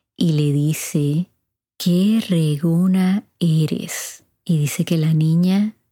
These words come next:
se sentó así bien derecha y le dijo, "Yo estaré haciendo un reguero, pero yo no soy regona".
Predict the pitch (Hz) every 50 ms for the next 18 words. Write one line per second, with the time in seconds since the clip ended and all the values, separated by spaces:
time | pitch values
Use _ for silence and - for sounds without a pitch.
0 | _ - - - - 170 147 - - - 165 151 151 151 151 - - 165 156 156
1 | 160 165 160 - - - 160 147 151 151 156 156 156 151 156 151 147 151 151 165
2 | 170 - - - 202 202 214 214 - _ _ _ _ _ _ _ _ _ _ _
3 | - 170 156 151 156 151 143 147 147 143 127 135 165 180 185 170 - _ _ _
4 | _ _ _ _ _ _ _ _ - - 175 156 147 151 160 208 254 - _ _
5 | - - 185 165 - _ - 170 156 156 160 156 151 156 202 247 262 - - 180
6 | 165 - - - 170 160 170 196 208 220 196 175 175 247 - - 180 170 175 180
7 | 180 170 151 151 151 151 147 139 156 151 151 147 175 208 185 - _ _ _ _
8 | _ _ _ _ _ - 175 160 156 156 151 143 127 - 165 165 175 180 170 156
9 | 156 156 - - - 170 156 151 151 151 143 147 151 147 139 147 147 143 139 135
10 | 156 175 -